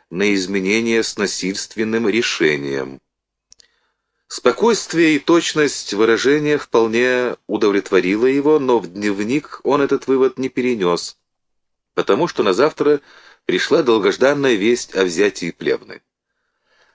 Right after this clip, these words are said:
Валуев обрадовался не меньше других, но беспрестанно точилась неотвязная мысль о том,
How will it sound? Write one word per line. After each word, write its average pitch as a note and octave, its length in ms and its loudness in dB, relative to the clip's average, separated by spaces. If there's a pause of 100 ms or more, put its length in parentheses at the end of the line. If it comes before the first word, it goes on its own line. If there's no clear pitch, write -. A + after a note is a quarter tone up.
(120)
Валуев E3+ 480 2
обрадовался E3+ 640 2
не C#3+ 100 0
меньше D3+ 340 0
других, C#3+ 680 -2
но G#2+ 160 2
беспрестанно D#3 960 -2
точилась C3+ 600 0
неотвязная A2+ 640 2
мысль A2 320 -2
о G2 160 -2
том, C#3+ 320 0